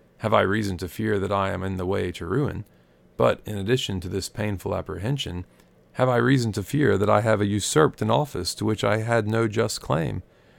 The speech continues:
that I have run without being sent, that I have undertaken to point out to others the way to heaven without knowing it myself,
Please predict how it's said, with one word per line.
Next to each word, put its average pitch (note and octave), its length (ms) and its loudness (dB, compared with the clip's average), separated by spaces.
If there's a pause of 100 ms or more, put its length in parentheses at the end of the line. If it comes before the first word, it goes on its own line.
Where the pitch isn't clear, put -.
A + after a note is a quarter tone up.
(180)
that A2+ 100 4
I B2+ 140 8
have A#2 280 4
run A2 480 2
without A2 320 2
being A#2 280 0
sent, D3+ 460 -4 (640)
that - 100 -10
I F#2 120 2
have F#2+ 100 0
undertaken G#2 680 -2
to F#2+ 80 -6
point G#2 300 0
out G2+ 160 -2
to G#2 160 -2
others F#2+ 340 0
the G2 80 -2
way G2 280 0
to - 120 -8
heaven F#2+ 400 -2
without G2 300 2
knowing G#2 300 -2
it - 120 -6
myself, F#2+ 640 -4